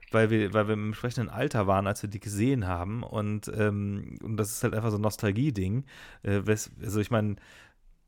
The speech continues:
ich würde jetzt behaupten, dass die, äh, die Prequels, äh,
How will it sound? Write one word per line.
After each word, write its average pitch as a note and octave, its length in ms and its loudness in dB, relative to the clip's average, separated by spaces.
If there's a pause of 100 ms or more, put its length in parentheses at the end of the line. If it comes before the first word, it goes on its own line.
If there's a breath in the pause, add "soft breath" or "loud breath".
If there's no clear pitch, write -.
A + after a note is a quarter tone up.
(540)
ich A2+ 160 -2
würde D#3+ 180 8
jetzt C#3+ 220 6
behaupten, B2+ 520 2
dass A2 220 0
die, G#2+ 300 0
äh, G2+ 420 2
die G#2+ 160 -6
Prequels, B2 480 -2
äh, - 560 -2